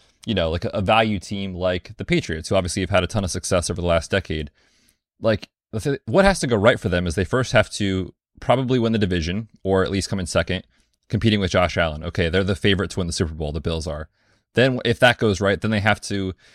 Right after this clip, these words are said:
beat out other potential playoff teams like the Chiefs or the Chargers or the Bengals, who are just in the Super Bowl, or the Broncos, who just got Russell Wilson. So, you know, there's just a lot more that has to go right. I don't think there's a lot of value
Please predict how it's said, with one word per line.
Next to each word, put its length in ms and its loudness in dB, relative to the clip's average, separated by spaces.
beat 180 2
out 140 6
other 180 2
potential 380 -2
playoff 320 4
teams 320 -4
like 200 2
the 80 -2
Chiefs 460 -2
or 140 -2
the 100 -4
Chargers 600 -2
or 120 -2
the 80 0
Bengals, 460 4
who 100 -2
are 60 2
just 160 0
in 60 0
the 60 -2
Super 220 -4
Bowl, 260 -4
or 120 6
the 100 6
Broncos, 440 4
who 60 -4
just 140 -2
got 120 2
Russell 280 0
Wilson. 340 -6
So, 340 0
you 100 -2
know, 120 6
there's 180 4
just 160 2
a 60 -2
lot 300 4
more 180 2
that 100 2
has 120 0
to 60 -12
go 80 -2
right. 220 0
I 100 0
don't 80 4
think 120 -4
there's 160 -2
a 40 0
lot 160 2
of 100 -2
value 500 0